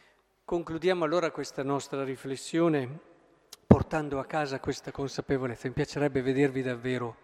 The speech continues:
eh? Riconoscervi per, per gli occhi che avete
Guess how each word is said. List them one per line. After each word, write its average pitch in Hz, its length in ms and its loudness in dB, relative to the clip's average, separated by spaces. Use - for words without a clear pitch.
eh? 139 220 -14
Riconoscervi 170 1000 4
per, 151 460 6
per 143 180 6
gli 147 140 2
occhi 165 260 4
che 147 200 2
avete 113 640 -4